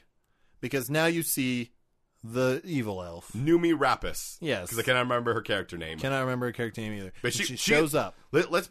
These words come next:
Speaker 2: let's be clear. When I, the first time I saw Numi, uh, Numi Rapus,
Speaker 1: Yep.
Speaker 2: uh, in, uh, Girl with the Dragon Tattoo,
Speaker 1: Yeah.
Speaker 2: um, she, I, I'm like, "That, that woman should play an elf," because she has cheekbones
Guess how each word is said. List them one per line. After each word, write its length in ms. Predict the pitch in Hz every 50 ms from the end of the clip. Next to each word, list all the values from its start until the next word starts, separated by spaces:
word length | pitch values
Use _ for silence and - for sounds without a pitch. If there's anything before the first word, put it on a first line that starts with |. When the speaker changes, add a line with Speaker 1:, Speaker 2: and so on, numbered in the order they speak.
| - 156
Speaker 2:
let's 160 | 180 175 170
be 60 | 151
clear. 180 | - 185 156 113
When 180 | 101 127 143
I, 60 | 139
the 80 | 127 123
first 240 | - - 185 185 175
time 100 | 170 151
I 40 | 143
saw 260 | - - - 139 135
Numi, 340 | 131 123 120 117 113 110 -
uh, 380 | - 98 98 95 92 90 90 85
Numi 300 | 95 98 95 95 92 90
Rapus, 580 | 90 87 85 - 98 104 - - - - - _ _ _ -
Speaker 1:
Yep. 180 | 131 123 135 - - _
Speaker 2:
uh, 460 | 95 92 92 87 82 82 80 80 76 - - -
in, 240 | 98 92 90 87 87
uh, 380 | 85 80 78 78 76 73 71 76 87 - - _ _ -
Girl 200 | - 98 92 90
with 80 | 85
the 40 | 82
Dragon 240 | 92 87 85 85 80
Tattoo, 500 | - 87 85 - - - 80 82 85 107 - 151
Speaker 1:
Yeah. 140 | 135 110 - - _ _ _ _ _ _ _ -
Speaker 2:
um, 380 | 101 104 98 95 95 90 90 - _ _ _ _ _ _ _ _ _ _ _ _ _ _
she, 500 | - - - - 160 170 165 160 156 - - _ _ -
I, 300 | 120 117 113 95 120 131 -
I'm 100 | 139 131
like, 260 | 127 117 - - - - - _ _ _ _ _
"That, 280 | - 139 147 143 - - - -
that 240 | 117 - 196 208
woman 220 | 165 147 139 143 143
should 160 | 131 160 143 135
play 200 | - 165 170 170
an 100 | 165 165 -
elf," 380 | 165 165 123 107 - - - - - - _ _ - - _ _ _ _ _ - -
because 260 | 131 127 - 151 139
she 160 | - 147 156 131
has 380 | 147 143 139 123 - - 110 - _ _ _ _ _ - -
cheekbones 840 | - - 208 240 - - - 135 123 120 113 113 120 131 135 127